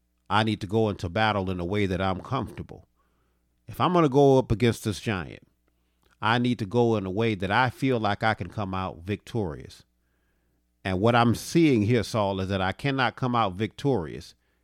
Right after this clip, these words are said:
if I'm wearing armor that's designed to protect you. Let me help you with this, my brother and my sister. Every battle doesn't require armor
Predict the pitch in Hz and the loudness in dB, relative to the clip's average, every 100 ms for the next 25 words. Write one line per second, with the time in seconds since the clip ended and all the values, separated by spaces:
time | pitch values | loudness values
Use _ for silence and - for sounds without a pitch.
0 | _ _ - 113 107 101 101 113 101 87 | _ _ -6 -4 0 0 2 2 2 0
1 | 113 113 78 80 80 _ _ _ _ _ | 0 0 -2 -8 -12 _ _ _ _ _
2 | 110 98 - 90 110 107 95 - 90 92 | -2 -2 -2 0 2 2 0 -6 -12 -8
3 | - 101 - 110 78 - _ _ _ _ | -6 -6 -6 -6 -6 -10 _ _ _ _
4 | _ _ _ _ _ _ - - 117 127 | _ _ _ _ _ _ -20 -6 0 4
5 | 117 123 - 110 104 92 113 - 107 98 | 6 4 4 0 0 2 0 2 0 0
6 | 110 101 95 90 - 123 104 - 80 127 | -2 0 -2 -4 -4 -6 -6 -6 -2 0
7 | 123 123 104 123 90 67 65 _ _ _ | 2 2 4 4 2 -4 -12 _ _ _
8 | _ 113 101 92 95 - 113 107 92 - | _ -6 -4 -4 -8 0 2 2 -2 -4
9 | 113 113 85 73 80 | -2 -2 -4 -8 -16